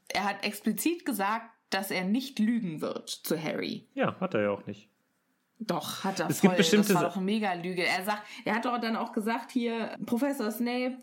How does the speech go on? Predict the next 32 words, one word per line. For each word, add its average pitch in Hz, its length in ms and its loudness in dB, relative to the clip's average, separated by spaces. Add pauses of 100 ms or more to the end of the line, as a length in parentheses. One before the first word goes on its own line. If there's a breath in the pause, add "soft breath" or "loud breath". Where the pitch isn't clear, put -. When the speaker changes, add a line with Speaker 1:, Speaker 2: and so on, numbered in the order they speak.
(160)
Speaker 1:
bla, 208 160 2
bla, 208 300 -2
bla, 262 580 -2
ich 233 120 -4
bin 247 120 0
mir 240 160 0
sicher, 277 240 0
dass 220 160 -2
er 220 60 -4
sich 220 180 -2
dieses 226 300 -2
Jahr 214 120 0
deshalb 262 300 -2
so 240 100 -6
bemüht 240 320 0
hat, 247 180 -4
dich 240 140 -2
zu 240 100 -2
schützen, 220 440 0
weil 185 120 0
er 202 120 -2
das 190 160 -6
Gefühl 240 360 0
hatte, 226 200 -2
dass 185 260 -4
er 208 240 0
und 196 220 -2
dein 180 160 -2
Vater 202 420 -2
dann 180 240 -2
quitt - 380 -4
wären. - 400 -4